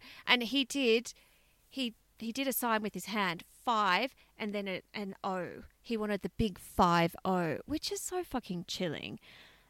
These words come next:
And that the only reason he'd been caught was that he'd gotten sloppy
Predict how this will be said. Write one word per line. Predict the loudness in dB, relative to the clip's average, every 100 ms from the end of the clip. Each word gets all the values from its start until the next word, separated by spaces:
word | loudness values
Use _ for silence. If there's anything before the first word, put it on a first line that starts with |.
| _
And | 8 8 6
that | 2 2
the | 8
only | 8 8
reason | 8 6 6
he'd | 0 0 0
been | -2 -4
caught | -4 -4 -2
was | -2
that | -2 -4
he'd | -2
gotten | 0 0 0
sloppy | -2 -2 0 -2 -4